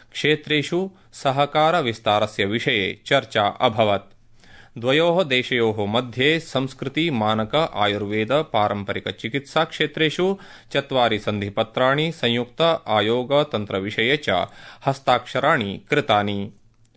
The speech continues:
उभौ नेतारौ घानादेशे वर्धमानस्य द्विपक्षीय व्यापारस्य, भारतीय निवेशस्य च स्वागतं कृतवन्तौ। रक्षा सुरक्षा सहकार्यस्य विषये अपि उक्तवन्तौ।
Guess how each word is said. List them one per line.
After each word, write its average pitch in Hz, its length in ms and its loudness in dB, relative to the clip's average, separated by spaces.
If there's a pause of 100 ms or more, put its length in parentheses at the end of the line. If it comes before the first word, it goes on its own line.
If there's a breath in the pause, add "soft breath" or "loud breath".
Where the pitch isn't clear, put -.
(340 soft breath)
उभौ 147 360 2
नेतारौ 127 560 2
घानादेशे 113 800 0
वर्धमानस्य 104 920 -2
द्विपक्षीय 143 680 -2
व्यापारस्य, 110 920 0
भारतीय 113 600 0
निवेशस्य 104 800 -2
च 101 160 2 (320 loud breath)
स्वागतं 143 720 -2
कृतवन्तौ। 104 920 0 (840 loud breath)
रक्षा 143 400 0
सुरक्षा 113 540 0
सहकार्यस्य 117 840 0
विषये 110 600 0
अपि 98 340 -2
उक्तवन्तौ। 104 720 0